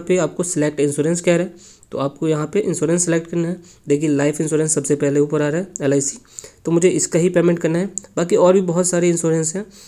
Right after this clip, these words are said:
तो आप इनमें से कुछ भी जाके किसी का भी insurance ले स-, का payment कर सकते हैं। तो फिलहाल हम select कर लेते हैं लाइफ insurance। अब यहाँ पूछ रहे हैं policy number, तो मैं policy number ले लेते, डाल देता हूँ दोस्तों।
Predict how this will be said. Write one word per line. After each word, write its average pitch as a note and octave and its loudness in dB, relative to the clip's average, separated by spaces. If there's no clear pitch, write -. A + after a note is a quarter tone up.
तो C#3+ -2
आप D3+ -4
इनमें F3+ 4
से F#3 -2
कुछ F3 -2
भी F3+ 2
जाके D3+ -2
किसी E3 -4
का E3 -4
भी E3 -6
insurance D#3 -4
ले D3 2
स-, - -4
का D#3 -2
payment D#3+ 0
कर D#3 -2
सकते - -8
हैं। E3 -14
तो C#3+ -6
फिलहाल D3 0
हम D3+ -2
select D3 -2
कर D3+ 0
लेते C#3+ -2
हैं D#3+ -2
लाइफ C3+ -2
insurance। C#3+ -6
अब F#3+ 4
यहाँ F3 4
पूछ E3 -4
रहे F#3+ -2
हैं F#3+ -14
policy D3+ 0
number, C#3 -2
तो D#3+ -10
मैं D3+ -4
policy C#3+ 0
number D3+ 0
ले D3 4
लेते, C#3+ 0
डाल C#3+ 0
देता C#3+ -2
हूँ C#3 0
दोस्तों। C#3+ -4